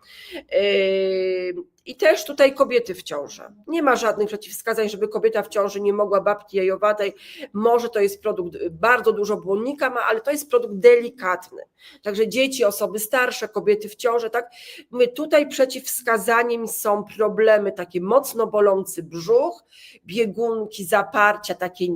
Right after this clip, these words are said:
ciągłe, trwające, niezdiagnozowane. Też takie problemy z przełykiem, tak? Takie, a to już wy wiecie, o co chodzi.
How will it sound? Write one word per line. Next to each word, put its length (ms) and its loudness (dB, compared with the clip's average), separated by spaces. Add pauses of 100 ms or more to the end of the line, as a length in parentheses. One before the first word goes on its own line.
(260)
ciągłe, 640 4
trwające, 800 2
niezdiagnozowane. 1200 -2 (420)
Też 260 4
takie 240 -2
problemy 580 4
z 120 -6
przełykiem, 920 2
tak? 380 -4 (1160)
Takie, 200 -4
a 100 2
to 180 6
już 140 -4
wy 120 -4
wiecie, 380 -2
o 60 -8
co 160 -6
chodzi. 340 -10